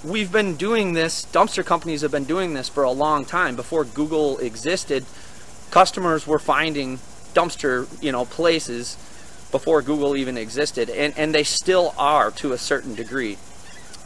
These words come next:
Um, but, uh, good luck to Jesse out there.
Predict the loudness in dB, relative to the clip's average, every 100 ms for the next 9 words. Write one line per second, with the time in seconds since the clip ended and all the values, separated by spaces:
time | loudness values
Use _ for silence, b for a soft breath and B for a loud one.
0 | 0 2 2 0 -4 B B B B 4
1 | 6 8 10 10 10 6 -6 -4 4 4
2 | 4 2 2 2 4 4 4 4 6 6
3 | 4